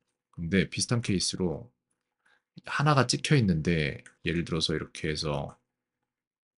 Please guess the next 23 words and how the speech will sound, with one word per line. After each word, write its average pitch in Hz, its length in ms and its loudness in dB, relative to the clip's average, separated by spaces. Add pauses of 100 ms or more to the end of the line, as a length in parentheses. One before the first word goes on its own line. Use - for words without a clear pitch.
(500)
나머지 95 420 2
두 - 140 -10
개가 90 180 2
있단 76 260 -2
말이에요. 69 280 -4
이렇게. - 360 -10 (320)
그럼 92 220 -4
얘는 82 320 -2
the 92 180 0
others예요. 80 640 2 (2000)
왜냐면은 101 640 6 (600)
총량이 190 600 8
세 147 200 6
개라는 147 380 6
조건 95 340 -2
하에, 87 600 0 (520)
어, 82 840 -2 (180)
두 120 180 0
개만 139 400 6
남았다라는 82 920 0
확실한 151 440 4
가정이 85 400 -2
섰잖아요. 98 480 -2